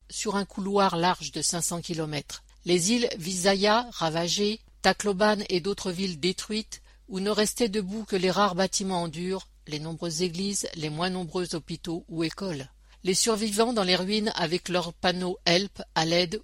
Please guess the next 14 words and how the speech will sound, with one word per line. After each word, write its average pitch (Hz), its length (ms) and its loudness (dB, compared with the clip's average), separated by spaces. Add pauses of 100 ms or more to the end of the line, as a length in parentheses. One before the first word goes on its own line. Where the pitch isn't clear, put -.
ou 180 300 -8 (180)
We 190 160 -2
need 202 260 -2
food, 196 400 -6 (240)
à 156 120 -4
manger. 147 440 -6 (360)
Les 185 140 0
cadavres 196 440 4
en 190 80 -2
décomposition 190 840 -2
jonchant 180 380 -2
le 180 120 -2
sol 185 420 0 (120)
ou 208 240 -6